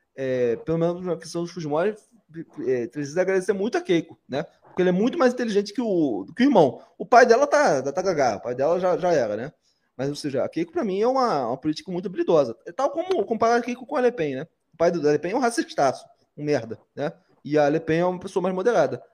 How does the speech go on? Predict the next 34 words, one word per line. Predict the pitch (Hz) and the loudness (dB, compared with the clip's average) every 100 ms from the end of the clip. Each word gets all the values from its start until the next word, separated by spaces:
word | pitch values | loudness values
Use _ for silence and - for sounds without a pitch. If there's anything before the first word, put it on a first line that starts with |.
| - | -14
A | |
Keiko | - 220 | -12 -10
também | - 339 202 | -6 0 0
é | |
uma | |
pessoa | 170 - | 0 -6
mais | 190 214 | -4 -2
moderada | 208 220 202 | -2 0 -2
que | 254 | -2
teve | 247 | -4
que | 262 | -4
adequar | 240 - 214 226 - _ _ _ - | -2 4 4 4 -4 _ _ _ -6
a, | 127 95 | -4 -2
a | |
realidade, | 170 190 226 208 165 | 0 2 6 4 4
né? | 165 170 _ - | -4 -8 _ -14
Por | 135 | -8
isso | 185 | -6
não | |
pode | 190 220 220 | 0 0 0
ficar | - - 170 | -8 -2 -2
vivendo | 175 165 185 | -2 -4 -4
nos | 202 | -2
anos | 202 | -2
noventa, | 233 269 202 202 | -2 -2 -2 -4
a | 123 | -6
gente | 120 120 | -8 -4
tá | 147 | -4
em | |
dois | - | -4
mil | 175 220 | -6 -8
e | |
vinte | 254 202 | -10 -6
já. | 147 139 | -2 -2